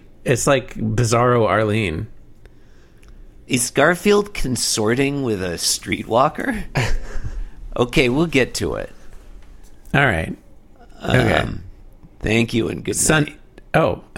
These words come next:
Speaker 1: <laughs> is that it?
Speaker 2: No.
Speaker 1: Are we done?
Speaker 2: I, well,
Speaker 1: Sunday,
Speaker 2: mm,
Speaker 1: November
Speaker 2: okay.
Speaker 1: fourth, uh, number two three three one. All right. Prelusionary panel. I'm gonna discuss
Speaker 2: John-
Speaker 1: it. It's
Speaker 2: Okay.
Speaker 1: Garfield. He's underneath his own name,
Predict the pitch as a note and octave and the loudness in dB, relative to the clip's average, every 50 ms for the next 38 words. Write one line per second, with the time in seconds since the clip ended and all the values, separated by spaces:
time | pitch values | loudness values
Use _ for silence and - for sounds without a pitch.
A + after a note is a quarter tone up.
0 | - - - - - - - - C#3+ - - B2 A#2+ B2 D3 - - - - A#2 | 2 4 4 2 2 0 0 0 0 2 2 2 2 4 2 2 2 0 2 2
1 | A#2 C3 C3+ C3+ B2 C3 C#3 D3+ C3 - - A2+ A2+ B2 B2 G#2+ G#2+ - D#3+ E3 | 4 4 4 4 4 2 2 0 -2 -4 -6 -6 -6 -6 -6 -8 -8 -6 -4 -2
2 | E3+ E3+ E3+ D#3+ - - - - - F#3 F3+ F3+ F3 F3+ E3+ F3 E3 D3 B2 C3+ | -2 -2 -2 -4 -6 -6 -2 2 4 4 4 6 4 4 4 4 2 2 2 2
3 | C#3 C3+ C3 B2 - - G#2+ A2 A2+ A2+ G#2 - - - - - - - - A2+ | 4 4 2 2 2 2 2 4 4 2 0 -2 -6 -10 -12 -8 -4 0 2 2
4 | A2+ A2 A2 G#2+ A2 A2+ - - A#2+ A#2+ A#2+ A#2+ A#2 - - - C#3+ C3 A#2+ - | 2 2 2 0 0 0 0 2 2 2 2 0 0 2 2 2 2 2 2 2
5 | C3 B2 A#2+ A2+ - - A#2 A2+ G#2+ G2 F#2 F2+ D#2 D2+ D2+ D2 D2 - - B2 | 2 2 2 2 2 2 2 2 2 2 2 0 0 0 -2 -2 -6 -2 0 2
6 | A#2+ A2 F#2 D#2 - - - - - - - - - - - - - - - - | 2 2 2 0 0 -2 -4 -4 -6 -10 -12 -12 -14 -16 -18 -16 -16 -14 -4 -2
7 | - A#2 G#2+ B2 C#3+ D#3 C#3+ A#2 C3+ C#3 C3+ C3+ C3 B2+ B2 - C3 C3 B2 A#2+ | 0 2 4 4 4 4 4 2 2 2 4 4 4 2 2 2 2 2 2 2
8 | A#2 F#2+ D2+ C#2+ - - - - - - - - - - - E3+ E3 G3+ G#3 G3 | 2 0 -2 -2 -4 -8 -12 -20 -20 -20 -20 -20 -4 0 0 4 4 4 4 4
9 | F3 E3+ F3 - - - G3 F#3+ - - F#2+ G2 - - - - - - - - | 2 0 0 0 2 2 2 4 4 2 2 2 0 -2 -8 -14 -20 -20 -20 -20
10 | - - - - - - - - - - - A2+ G2+ F#2+ - D3 B2+ C3+ B2+ - | -20 -20 -20 -20 -20 -20 -20 -20 -8 -4 -2 -2 0 2 4 4 4 4 4 4
11 | - C3+ C3+ D3 E3 - - - C3+ C3+ A#2 C3 C3 C3 B2+ C3 C3 C3 B2+ B2+ | 4 4 4 2 0 -2 -2 0 2 2 4 4 4 4 4 4 4 2 0 -2
12 | - - - - - G2+ - - B2+ C3 A#2+ C#3 C3+ C3 C3 C3 B2+ A#2+ A2 G#2+ | -6 -12 -10 -8 -8 -4 0 2 4 4 4 4 4 4 4 4 4 4 4 4
13 | A2+ B2 C3 C3 C3 | 4 2 0 -2 -4